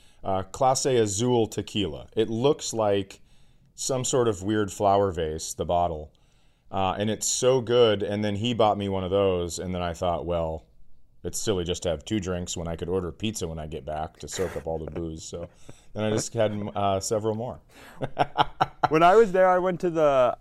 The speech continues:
Speaker 2: like, the after party on the last night, and there was an, uh, it, there was an alley behind the bar, and I can't remember what it was called, but there was an alley behind the bar, and it had,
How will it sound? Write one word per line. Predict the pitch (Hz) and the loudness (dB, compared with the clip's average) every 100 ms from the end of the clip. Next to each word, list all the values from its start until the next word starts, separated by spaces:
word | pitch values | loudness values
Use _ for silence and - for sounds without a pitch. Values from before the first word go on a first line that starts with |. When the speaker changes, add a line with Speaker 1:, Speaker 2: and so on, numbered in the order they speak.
| 78 | -6
Speaker 2:
like, | 110 127 117 | 0 2 2
the | - | 4
after | 139 147 165 | 4 4 0
party | - 139 - 147 | 0 0 0 -4
on | 123 123 | -2 -2
the | 113 | -2
last | 104 107 110 127 120 - | 0 2 4 2 0 -6
night, | 110 107 104 95 92 87 - - - - - _ _ - | -6 -2 -2 -2 -6 -10 -18 -20 -20 -20 -20 _ _ -4
and | 131 127 123 120 117 110 _ _ - | 0 2 2 0 -4 -8 _ _ -4
there | 123 143 | 4 6
was | 160 147 127 | 6 4 2
an, | 120 113 - - _ | -2 -4 -10 -20 _
uh, | 120 120 - | -2 -2 -4
it, | 127 127 | -4 0
there | 127 | 0
was | 113 | 0
an | 110 | -2
alley | 123 127 156 170 | 2 4 6 4
behind | 151 139 135 | 2 0 0
the | 113 | 2
bar, | 110 110 | 6 6
and | 107 | 4
I | 101 | -2
can't | - 143 | -4 -4
remember | 170 165 156 | -2 0 0
what | 135 123 | 2 2
it | 107 | 0
was | 104 | -6
called, | - 110 98 92 87 87 107 | -6 0 2 4 0 -4 -8
but | 110 | -2
there | 113 | -2
was | 104 | -2
an | 104 | -4
alley | 107 127 151 | -2 0 0
behind | 151 143 143 | -2 -4 -6
the | 117 | -2
bar, | 104 98 95 92 90 _ _ | 2 6 6 4 -2 _ _
and | 123 123 123 117 117 - | -4 -2 0 -2 -4 -4
it | 127 120 117 | -2 -2 -4
had, | - 131 131 135 143 143 135 | -10 -4 0 2 2 0 -4